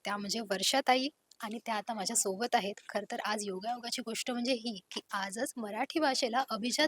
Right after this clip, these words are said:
भाषेचा दर्जा मिळालाय आणि वर्षाताईंनी ज्या प्रकारे शब्दांचं शस्त्र वापरलं Bigg Boss-च्या घरात, आपण सगळ्यांनीच पाहिलंय, ऐकलंय आणि ते असं प्रत्ये-, आता पण आमच्यासुद्धा शब्दांमध्ये ना अनेकदा त्याच, तेच शब्द येता-, येतायत. हळूहळू का होईना, पण येतायत.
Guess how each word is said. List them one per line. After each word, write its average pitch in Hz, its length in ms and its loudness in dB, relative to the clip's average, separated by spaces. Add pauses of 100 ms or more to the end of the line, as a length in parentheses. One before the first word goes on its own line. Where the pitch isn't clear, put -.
भाषेचा 277 300 2
दर्जा 233 340 0
मिळालाय 208 400 -2 (420)
आणि 233 160 -2
वर्षाताईंनी 247 680 0
ज्या 226 180 2
प्रकारे 247 340 -2
शब्दांचं 220 540 0
शस्त्र 247 380 0
वापरलं 233 460 0
Bigg 214 240 -4
Boss-च्या 226 260 2
घरात, 233 240 0
आपण 220 160 0
सगळ्यांनीच 233 560 2 (120)
पाहिलंय, 262 460 6 (140)
ऐकलंय 285 460 6 (460)
आणि 247 280 -4
ते 359 240 0
असं - 280 -8 (100)
प्रत्ये-, - 400 -4
आता 240 220 2
पण 349 200 6 (160)
आमच्यासुद्धा 254 600 0
शब्दांमध्ये 240 560 2
ना 294 140 2
अनेकदा 247 320 -4
त्याच, 240 340 0 (180)
तेच 262 260 2
शब्द 208 260 0 (160)
येता-, 226 420 2
येतायत. 220 480 4
हळूहळू 226 380 2
का 311 120 2
होईना, 294 380 4
पण 302 80 -2
येतायत. 220 440 -2